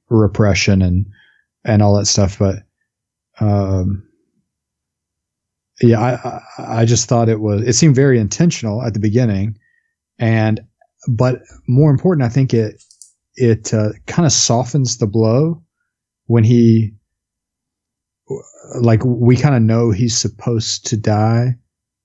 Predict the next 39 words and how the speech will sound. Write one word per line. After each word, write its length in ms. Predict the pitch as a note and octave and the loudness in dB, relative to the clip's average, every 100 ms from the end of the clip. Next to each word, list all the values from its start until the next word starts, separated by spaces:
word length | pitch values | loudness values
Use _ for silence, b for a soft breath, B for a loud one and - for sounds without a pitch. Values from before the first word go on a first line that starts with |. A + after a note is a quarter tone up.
| _ _ _ - | _ _ _ 0
You 140 | A#2 | 4
know, 200 | A#2 A2+ A#2 | 4 2 2
he 180 | B2 | 2
has 160 | A#2+ A#2 | 2 2
to 60 | A#2 | 2
do 120 | A#2 | 2
this 140 | G#2 | 2
creepy 420 | - - C3 B2 | -2 0 0 0
thing 380 | G#2 - A2+ G#2+ | -4 0 0 0
that 200 | G2+ G#2 | 0 -2
way. 160 | G#2+ G2+ | -2 -4
We're 160 | G2+ G2+ | -2 -2
like, 200 | G2 A2 | -4 -2
"Oh, 180 | A#2 G2 | 2 4
he's 240 | G#2+ G2+ | 4 4
kinda, 400 | - G2+ F#2+ F#2 _ | 0 0 0 -4 _
he's 180 | - A2+ | 0 0
the 80 | F#2 | 2
bad 240 | G2 F#2+ | 0 -2
guy. 300 | F#2+ F2 F#2+ | -2 -6 -4
He's 240 | F#2+ A2 G2 | 2 2 2
a 80 | F#2+ | -2
perv." 520 | - A2 G2 F#2+ F#2+ B B B B B _ | -2 0 0 -2 -6 B B B B B _
Um, 520 | A#2 G2 F#2+ F#2 G#2+ - _ _ _ - | 0 0 2 -2 -4 -12 _ _ _ -4
and 160 | A#2+ A2 | 0 2
so 520 | - G#2+ G2 F#2+ G2 _ _ _ _ _ _ _ _ _ - | 2 0 0 -4 -8 _ _ _ _ _ _ _ _ _ -4
it, 260 | A#2+ A#2 | -2 0
it, 240 | A#2+ A#2 A#2+ | -2 -2 -2
it 220 | C3 G#2+ | -2 -2
takes 300 | - C#3 - | 0 -2 0
a 40 | A#2 | -2
little 380 | G#2+ A#2+ A#2+ A2+ | -2 0 0 0
of 100 | F#2+ | -2
the 140 | A2 | -4
ambiguity 800 | A2 G2+ F#2 G#2 G#2+ G#2 G2 G2 - | -2 -2 -2 0 0 0 -2 -6 -4
out 280 | G2+ G2+ G2+ | -4 -4 -8
of 200 | A2 F#2 | -8 -6
his 220 | G2+ F2+ | -4 -4
death, 520 | E2+ F#2+ - - - | -4 -6 -8 -16 -20